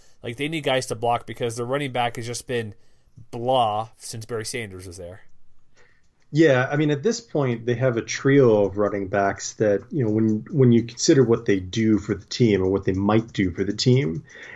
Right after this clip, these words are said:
Speaker 2: it's gonna be really interesting to see how Bodden fits in because, you know, they have Abdullah, who you mentioned, and they signed LeGarrette Blount
Speaker 1: That's right.
Speaker 2: from Philly.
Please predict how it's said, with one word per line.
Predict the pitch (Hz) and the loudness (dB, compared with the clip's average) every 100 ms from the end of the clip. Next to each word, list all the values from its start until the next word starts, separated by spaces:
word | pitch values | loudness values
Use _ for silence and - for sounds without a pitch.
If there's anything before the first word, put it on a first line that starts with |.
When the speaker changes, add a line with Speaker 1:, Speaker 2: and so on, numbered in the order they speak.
| - | -2
Speaker 2:
it's | 123 | 2
gonna | 196 185 | 4 4
be | 170 | 6
really | 156 139 | 6 6
interesting | 123 - 123 | 2 0 0
to | |
see | 101 123 | 2 0
how | 107 | 0
Bodden | 98 98 95 95 | 0 2 2 -2
fits | 90 - - 143 | -8 -10 -4 2
in | 127 104 117 | 2 2 -4
because, | 127 110 101 95 | -2 0 0 0
you | 107 | 0
know, | 98 | 2
they | 104 | 2
have | 110 117 110 | 2 2 2
Abdullah, | - 113 113 104 98 | -2 -2 2 4 2
who | 101 | 0
you | 95 | -2
mentioned, | 92 104 - 123 131 127 | -2 -2 -2 0 0 -2
and | 131 | -2
they | 104 | 0
signed | - 120 120 | 2 4 4
LeGarrette | 110 104 101 - - | 4 2 0 0 -2
Blount | 147 127 120 - | 0 2 0 -4
Speaker 1:
That's | 107 104 | -10 -10
right. | 107 123 113 | -8 -8 -6
Speaker 2:
from | 104 | -8
Philly. | 95 135 120 98 123 | -2 2 4 4 2